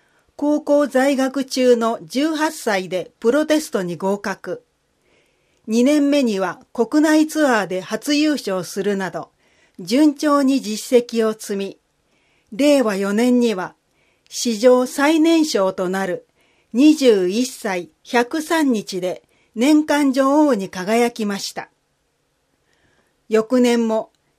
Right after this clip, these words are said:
二年連続となる年間女王を獲得し、昨年はパリ五輪にも出場。日の丸を背負って戦う姿に、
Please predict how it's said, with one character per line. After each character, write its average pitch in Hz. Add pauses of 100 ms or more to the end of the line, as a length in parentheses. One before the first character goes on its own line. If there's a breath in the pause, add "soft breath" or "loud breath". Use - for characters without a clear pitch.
二 269
年 226
連 254
続 285
と 277
な 262
る 190 (280)
年 262
間 277
女 269
王 208
を 170
獲 180
得 220
し、 180 (540)
昨 240
年 233
は 208 (460)
パ 247
リ 294
五 330
輪 302
に 196
も 175
出 220
場。 196 (960)
日 -
の 233
丸 233
を 233
背 240
負 262
っ -
て 247
戦 262
う 262
姿 240
に、 175